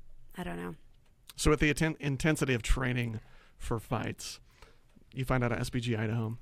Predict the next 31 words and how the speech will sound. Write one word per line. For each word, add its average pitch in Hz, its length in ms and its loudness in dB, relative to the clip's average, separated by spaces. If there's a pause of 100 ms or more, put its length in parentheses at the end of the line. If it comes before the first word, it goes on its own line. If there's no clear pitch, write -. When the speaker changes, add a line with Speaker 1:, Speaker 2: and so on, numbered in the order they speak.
(380)
Speaker 1:
Yeah. 294 160 -4
Speaker 2:
ton-, - 120 -2 (360)
bunch 127 200 8
of - 60 -10
fighters, - 420 -8 (200)
pretty 196 180 8
good 143 200 2
sized 117 380 -2
gym. - 400 -6 (720)
Are 135 100 2
you 226 180 2
selective 139 680 0
at 143 100 2
all 139 260 2
about 120 300 0
who 127 80 0
you 120 140 0
train 120 240 0
with? 123 120 -2
Because, 123 480 -2
you 135 120 -6
know, 127 60 -2
in 117 40 -2
the 120 80 -2
past 220 220 0
couple - 180 -4
of 120 80 -4
years, 123 260 -2
a - 40 -10
lot 135 260 -2
of 117 200 -4